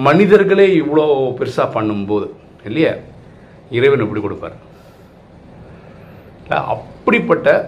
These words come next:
இது கொடுப்பார் பரமாத்மா. நேத்து வாணியில கூட, நேத்தோ முந்தானேத்தோ வாணியில கூட பரமாத்மா என்ன சொன்னார்னா,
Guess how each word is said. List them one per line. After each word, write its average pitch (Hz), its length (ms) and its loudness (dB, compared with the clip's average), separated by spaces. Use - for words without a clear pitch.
இது 117 140 -10
கொடுப்பார் - 300 -10
பரமாத்மா. 123 500 0
நேத்து 117 220 -4
வாணியில 110 300 0
கூட, 110 120 0
நேத்தோ 113 280 -8
முந்தானேத்தோ 110 400 -2
வாணியில 110 220 0
கூட 117 120 2
பரமாத்மா 104 320 -6
என்ன 107 160 -6
சொன்னார்னா, 110 360 -8